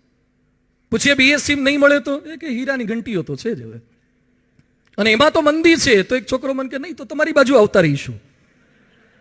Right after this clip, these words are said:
તો આ કઈ પાંજરાપોળ છે? આપણું બધું જ વિકલ્પ વાળું છે, એટલે આગળ નથી વધતા. કમિટેડ નેચર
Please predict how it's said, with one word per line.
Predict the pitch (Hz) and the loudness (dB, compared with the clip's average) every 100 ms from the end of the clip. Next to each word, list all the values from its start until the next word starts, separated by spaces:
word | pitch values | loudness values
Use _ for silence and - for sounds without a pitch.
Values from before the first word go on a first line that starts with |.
| _ 170 | _ -2
તો | |
આ | 185 | -2
કઈ | 196 208 | 0 0
પાંજરાપોળ | 208 226 254 330 277 | 0 2 2 2 0
છે? | 220 320 - _ _ _ _ _ _ _ _ _ _ _ _ _ _ _ _ _ _ _ _ _ _ _ _ _ _ _ _ _ _ - | 0 -4 -6 _ _ _ _ _ _ _ _ _ _ _ _ _ _ _ _ _ _ _ _ _ _ _ _ _ _ _ _ _ _ 0
આપણું | 226 285 330 330 | 0 2 4 4
બધું | 254 180 160 294 320 | 4 0 2 2 4
જ | 220 | 2
વિકલ્પ | 233 - 277 277 269 | 0 2 2 2 -2
વાળું | 247 165 165 226 247 | 0 2 4 2 2
છે, | - | 2
એટલે | 220 220 214 | 2 2 0
આગળ | 170 190 | 2 0
નથી | 165 - 131 | -2 -4 -8
વધતા. | 117 _ _ _ _ _ _ _ _ _ _ _ _ _ - | -10 _ _ _ _ _ _ _ _ _ _ _ _ _ -2
કમિટેડ | 220 311 349 349 285 | 2 4 4 2 4
નેચર | 254 294 247 165 127 - | 2 6 4 4 -4 -12